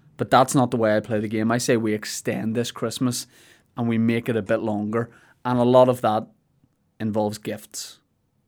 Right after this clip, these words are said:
It involves gifts. And I'm not here in the studio alone.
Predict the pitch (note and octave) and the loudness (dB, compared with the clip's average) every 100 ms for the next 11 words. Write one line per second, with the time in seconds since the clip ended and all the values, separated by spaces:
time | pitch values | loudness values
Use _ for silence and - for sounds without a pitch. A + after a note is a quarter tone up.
0 | _ _ _ _ - A#2 A#2 A2+ A2 G#2+ | _ _ _ _ -14 -6 -4 -2 -2 -4
1 | - A2 - - - - _ _ _ _ | -8 -10 -12 -16 -18 -20 _ _ _ _
2 | _ _ - A2+ B2 C#3 B2 B2 A2 G#2 | _ _ -6 0 4 4 2 2 0 0
3 | G#2 - G#2 G#2 G2+ G2+ D3 | -4 -6 -4 -2 -4 -6 -10